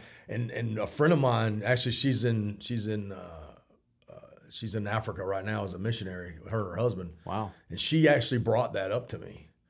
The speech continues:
Speaker 2: Hmm.
Speaker 1: 'cause I was teaching her firearms and self-defense, and I'm working with her before she went over because she had a lot of anxiety, a lot of hesitation, but she knew that God was, was pushing her and driving her and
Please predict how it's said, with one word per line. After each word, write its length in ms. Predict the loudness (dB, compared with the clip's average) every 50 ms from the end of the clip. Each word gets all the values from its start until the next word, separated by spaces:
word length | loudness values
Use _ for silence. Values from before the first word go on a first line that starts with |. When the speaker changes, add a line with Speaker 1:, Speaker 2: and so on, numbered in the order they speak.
| _ _ _ _ _ -2
Speaker 2:
Hmm. 140 | 0 0 0
Speaker 1:
'cause 200 | 0 -2 0 2
I 80 | 4 4
was 140 | 4 2 0
teaching 300 | 0 -2 0 0 0 2
her 120 | 2 2
firearms 500 | 2 2 2 4 4 4 2 2 0 -2
and 80 | -2 0
self-defense, 680 | 2 2 2 2 -2 -6 -2 2 2 2 2 0 -2
and 80 | -4 -4
I'm 80 | -2
working 300 | 2 2 2 2 0 -4 -4
with 120 | -2 -2
her 140 | -2 -2 -2
before 280 | -4 -4 -4 -4 -4 -4
she 180 | -4 -6 -6
went 220 | -4 -4 -4 -2 2
over 400 | 2 2 2 2 -2 -8 -10 -14 -18 -20 -20 -20 -20 -20 -10 -8
because 160 | -4 -2 2
she 100 | 2 4
had 80 | 4
a 40 | 4
lot 140 | 4 4 2
of 60 | 2 0
anxiety, 520 | -2 -2 0 2 2 4 4 4 2 2
a 40 | 2
lot 160 | 2 0 0
of 60 | 0
hesitation, 500 | -2 -4 -4 -2 2 2 2 2 0 -4
but 140 | -6 -4 -4
she 140 | -4 -2 0
knew 180 | 0 0 0
that 140 | 0 -2 -2
God 260 | -2 -2 -2 -2 -4
was, 140 | -6 -8 -12 -14 -20 -20 _ _ -20 _ _ _ _ _ -14
was 220 | -12 -10 -10 -12 -14 -18 -20 _ _ _ _ _ -16 _
pushing 340 | 0 0 0 2 -2 -4 -6
her 260 | -6 -8 -8 -8 -8
and 220 | -10 -10 -12 -12 -14 -16 -16
driving 340 | -6 -4 -2 0 0 0 -2
her 200 | -4 -4 -6 -8 -8
and 160 | -10 -14